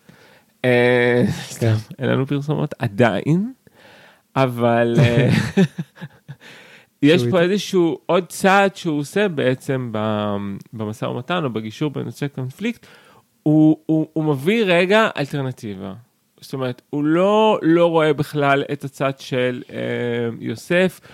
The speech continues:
Speaker 1: הוא לא בא ואומר, "זהו, זה הסיפור שלי, תן לי את אח שלי", הוא בא ואומר, "רגע, אני מבין"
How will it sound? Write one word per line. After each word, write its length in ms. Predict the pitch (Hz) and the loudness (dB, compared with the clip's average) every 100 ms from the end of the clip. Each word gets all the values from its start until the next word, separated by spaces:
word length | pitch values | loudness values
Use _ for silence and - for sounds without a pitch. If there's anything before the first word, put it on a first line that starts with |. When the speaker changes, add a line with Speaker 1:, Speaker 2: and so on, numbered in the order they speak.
| - - - | -20 -20 0
Speaker 1:
הוא 140 | 139 | 4
לא 120 | 156 | 4
בא 220 | 151 151 139 | 6 2 4
ואומר, 360 | 143 143 143 131 | 0 2 2 2
"זהו, 340 | 143 214 185 | 4 4 4
זה 140 | 160 | 2
הסיפור 440 | 160 - 151 202 208 | -2 -4 -4 -2 0
שלי, 260 | 208 180 | -2 -6
תן 240 | 160 175 160 | -2 0 0
לי 120 | 139 | -2
את 120 | 123 | -2
אח 160 | 160 190 | -4 -4
שלי", 360 | 220 214 214 - | -4 -2 -4 -4
הוא 100 | 143 | -2
בא 200 | 143 147 | 0 0
ואומר, 320 | 139 143 139 | 2 0 0
"רגע, 340 | 123 143 165 208 | 2 2 2 0
אני 180 | 135 131 | 0 0
מבין" 600 | 117 101 120 135 180 226 | -2 -2 2 2 2 -4